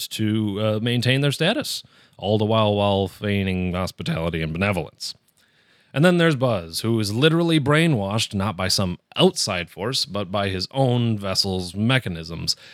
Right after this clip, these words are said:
How horrifying is that? There, there's something in their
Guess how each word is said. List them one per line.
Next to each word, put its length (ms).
How 360
horrifying 1000
is 160
that? 320
There, 160
there's 260
something 320
in 140
their 220